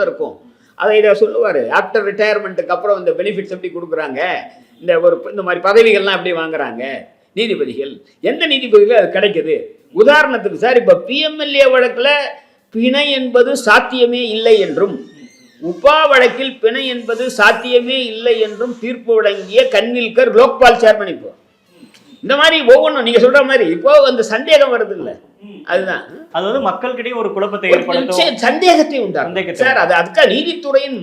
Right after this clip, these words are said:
Speaker 1: மாண்பை காப்பதற்கும் நீதித்துறையினுடைய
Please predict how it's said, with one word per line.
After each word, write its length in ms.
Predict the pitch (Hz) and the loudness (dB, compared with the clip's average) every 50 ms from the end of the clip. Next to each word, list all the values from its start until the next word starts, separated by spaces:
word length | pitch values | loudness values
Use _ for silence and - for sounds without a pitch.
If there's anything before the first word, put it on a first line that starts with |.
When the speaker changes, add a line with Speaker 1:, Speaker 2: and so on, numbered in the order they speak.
| 175 | 2
Speaker 1:
மாண்பை 400 | 190 233 285 302 320 302 311 302 277 - 220 | 4 4 4 4 2 -2 -6 -6 -2 0 0
காப்பதற்கும் 680 | 202 202 202 - 165 156 135 123 - - 170 170 165 156 _ _ _ 127 117 _ _ _ - 156 | 0 0 0 -4 -6 -6 -6 -8 -12 -14 -18 -20 -20 -20 _ _ _ -20 -20 _ _ _ -14 -10
நீதித்துறையினுடைய 880 | 202 247 285 302 294 285 - 277 277 285 277 277 262 262 254 262 262 277 | -10 -8 -10 -10 -12 -8 -2 2 2 2 2 0 -4 -4 0 2 2 4